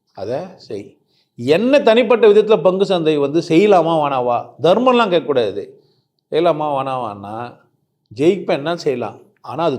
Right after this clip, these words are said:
தோக்கறதுக்கான இடம். சூதாட்ட கிளப்பு, பங்கு சந்தைன்னு ஒரு வீடியோ போட்டுக்கிறேன், அதுல தெளிவா சொல்லி வச்சுக்கிறேன். அது பத்து பேர்கிட்ட இருந்து ஏமாத்துறது, போலியா சொல்றது, உங்க பேங்க் பேலன்ஸை புரிஞ்சுக்கின்னு அதுக்கேத்த மாதிரி கே-, கேமை நடத்துறது. அது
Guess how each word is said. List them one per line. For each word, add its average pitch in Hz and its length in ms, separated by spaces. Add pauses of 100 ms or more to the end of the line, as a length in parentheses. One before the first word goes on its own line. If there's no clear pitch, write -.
தோக்கறதுக்கான 147 720
இடம். 95 180 (100)
சூதாட்ட 165 460
கிளப்பு, 120 300 (480)
பங்கு 220 260 (100)
சந்தைன்னு 185 340
ஒரு 143 100
வீடியோ 147 180
போட்டுக்கிறேன், 107 400 (360)
அதுல 131 220 (120)
தெளிவா 147 300 (100)
சொல்லி 127 200
வச்சுக்கிறேன். 98 400 (560)
அது 147 120 (100)
பத்து 147 220
பேர்கிட்ட 147 300
இருந்து 143 200
ஏமாத்துறது, 117 600 (500)
போலியா 143 320 (100)
சொல்றது, 113 440 (500)
உங்க 160 160 (100)
பேங்க் 175 240
பேலன்ஸை 151 340
புரிஞ்சுக்கின்னு 151 400
அதுக்கேத்த 139 360
மாதிரி 135 200
கே-, 135 180 (120)
கேமை 139 260
நடத்துறது. 110 480 (440)
அது 151 120